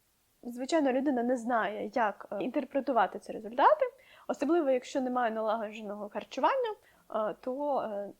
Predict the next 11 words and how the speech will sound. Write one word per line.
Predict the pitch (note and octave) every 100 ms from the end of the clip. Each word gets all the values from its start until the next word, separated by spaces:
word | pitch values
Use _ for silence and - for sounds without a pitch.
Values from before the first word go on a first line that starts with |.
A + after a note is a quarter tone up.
| - _ -
абсолютно | A#3 C#4 A#3+ A3+
немає | A3+ A3+ G3
сенсу | - D4+ -
викидати | A3 A3 A#3 G3+ -
гроші, | F3+ F#3 C4 - A#4+ - _ _ _ _ - _ -
не | B3 B3+
розуміючи | A#3 G#3+ A#3+ A3+ F3+
на |
що. | E3+ - C5 -
І | D4
останнє, | C#4 - D4 B4 C#5